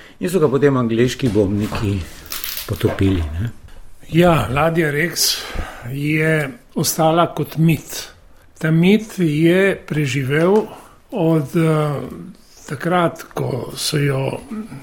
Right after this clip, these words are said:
Speaker 2: angleška letala potopila ali delno potopila, kajti plitvina je bila taka, da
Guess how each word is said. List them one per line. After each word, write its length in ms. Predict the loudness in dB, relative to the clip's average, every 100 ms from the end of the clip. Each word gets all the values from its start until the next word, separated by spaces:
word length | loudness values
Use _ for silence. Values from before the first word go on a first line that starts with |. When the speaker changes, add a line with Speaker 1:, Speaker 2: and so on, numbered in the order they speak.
| -18 -20 -20 -18 -8
Speaker 2:
angleška 520 | -6 -2 -4 -2 -2
letala 680 | -2 2 2 4 2 -2 -8 -16 _ -14
potopila 500 | -10 -10 -6 -4 -2 -4 -10 -20 -20 _ -20 -8
ali 160 | -4
delno 340 | 0 2 2 2
potopila, 480 | 0 0 2 2 2
kajti 360 | -2 -4 -4
plitvina 540 | -4 -6 -4 -2 0 0
je 60 |
bila 160 | -2 -4
taka, 360 | -2 -2 -2 -4
da 280 | -4 -8